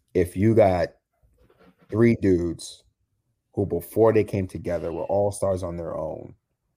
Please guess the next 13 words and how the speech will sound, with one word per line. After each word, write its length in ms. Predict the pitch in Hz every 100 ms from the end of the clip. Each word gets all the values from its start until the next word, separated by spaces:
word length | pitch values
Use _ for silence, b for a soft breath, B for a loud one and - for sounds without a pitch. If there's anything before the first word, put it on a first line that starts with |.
| _ - 85
doing 280 | 101 101 95
their 140 | 90
own 200 | 92 85
thing, 420 | - 78 57 58
getting 240 | 95 87 92
all 140 | 90
these 160 | 85 85
buckets, 580 | - 80 - 80 - -
and 120 | 85
then 100 | 92
they 80 | 90
come 200 | 90 92
together, 480 | 87 82 82 82